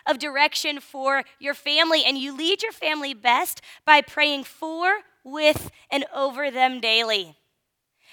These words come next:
Prioritize bringing your family to worship on the weekends, whether it's online or it's in person. Have that time together as a family to worship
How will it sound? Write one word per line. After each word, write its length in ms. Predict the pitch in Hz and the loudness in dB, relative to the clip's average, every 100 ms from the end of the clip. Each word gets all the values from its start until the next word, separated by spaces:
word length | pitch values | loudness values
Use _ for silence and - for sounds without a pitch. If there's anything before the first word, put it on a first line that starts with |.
| - - | -20 2
Prioritize 680 | 349 339 359 392 381 302 226 | 6 8 6 8 6 4 0
bringing 440 | 302 349 349 349 | -4 -2 2 2
your 80 | 330 | 0
family 420 | - 302 311 294 | 0 0 0 -2
to 140 | - 285 | -8 -8
worship 440 | 247 277 - 269 - | -2 -2 -2 -2 0
on 120 | - | 0
the 80 | 240 | 0
weekends, 400 | 285 302 262 220 | -2 4 4 4
whether 240 | 294 285 | 4 4
it's 140 | 254 | 4
online 500 | 226 214 285 330 320 330 - | 2 2 4 6 6 6 0
or 140 | 269 294 | 2 2
it's 140 | 285 | 2
in 140 | 294 | -2
person. 440 | 262 302 311 330 294 - - | -2 -4 -2 0 0 -2 -8
Have 320 | - 311 330 | 4 6 6
that 180 | 370 370 | 4 4
time 320 | - 285 277 | 2 2 2
together 600 | 269 285 208 262 269 320 339 | 0 -6 0 4 6 6 6
as 180 | 262 247 | 4 0
a 60 | |
family 540 | 262 - 277 262 277 285 | -4 -8 -6 -6 -6 -10
to 180 | - 285 | -10 -14
worship 560 | 240 233 226 - 240 | -12 -10 -8 -6 -8